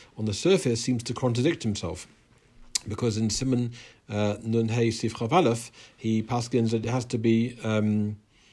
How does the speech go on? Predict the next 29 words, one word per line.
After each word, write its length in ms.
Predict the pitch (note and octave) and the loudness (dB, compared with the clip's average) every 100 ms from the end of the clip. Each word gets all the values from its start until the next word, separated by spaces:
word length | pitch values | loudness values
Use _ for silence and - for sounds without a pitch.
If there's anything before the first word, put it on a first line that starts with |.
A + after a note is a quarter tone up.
| _ - - - | _ -14 -14 -8
um, 440 | A2 G#2 G#2 G#2+ - _ - | -4 -2 -2 -4 -10 _ -18
half 480 | - D3 D3 G#2 | -2 0 2 0
according 300 | G#2+ - G#2+ | -2 2 2
to 420 | G2 G2+ G2 F#2+ - | 2 -2 -2 -2 -6
the, 280 | G2 F#2+ F#2 G2 - _ - - | -8 -8 -10 -14 -20 _ -20 -16
the, 220 | F#2 G2 | -8 -6
the, 180 | F#2+ F#2+ | -4 -4
the, 380 | F2+ G2+ F#2+ | -6 -6 -6
the, 140 | E2+ F#2 | -4 -6
the 240 | F#2 G2+ | -6 -4
monetary 340 | G2 A#2+ A2 G#2 | 2 2 2 2
value, 480 | G#2 G2+ A#2 C3+ - _ - | 4 4 4 0 -4 _ -6
um, 400 | F#2 F2+ F2 - - | -4 -4 -8 -10 -6
the, 140 | G2+ | -6
the, 180 | F#2 G2+ | -2 -2
the 120 | G2+ | 2
income, 360 | A2+ A#2+ B2+ D3 - - - | 2 2 -2 -2 -10 -14 -6
and 120 | G2+ | 0
half 260 | A#2+ A#2+ | 2 2
going 160 | A2+ A2 | 2 2
to 320 | - B2 B2 A#2+ - - | 2 2 2 -2 -10 -8
the 80 | A2+ | 0
numbers 220 | A2+ A2+ | 2 2
of 80 | A#2+ | 2
people. 360 | E3+ E3+ A2 - - - - | 2 2 -2 -6 -14 -14 -4
Vayim 240 | A#2 C#3+ | 0 0
B'Seif 300 | C3 C3+ B2 | 0 0 2
Elia 220 | A#2 A2 | 2 2
Rabbah, 400 | G#2 C#3+ C#3+ C3+ | 4 4 6 2